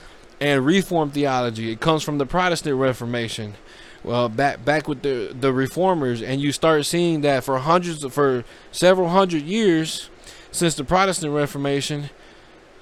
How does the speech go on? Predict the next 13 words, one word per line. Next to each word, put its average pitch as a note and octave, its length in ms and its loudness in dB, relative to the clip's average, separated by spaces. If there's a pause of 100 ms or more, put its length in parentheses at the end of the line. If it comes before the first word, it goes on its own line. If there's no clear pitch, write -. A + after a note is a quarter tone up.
(300)
um, C3+ 480 4 (300)
the C3 300 4
early E3+ 280 4
church F#3 340 -2
fathers D3+ 400 0
and C#3 100 -4
the C3 60 0
reformers, D#3 720 0
like, C3 220 0
we C3+ 180 2
were F#3 120 6
pretty F#3 300 2
much F3+ 520 0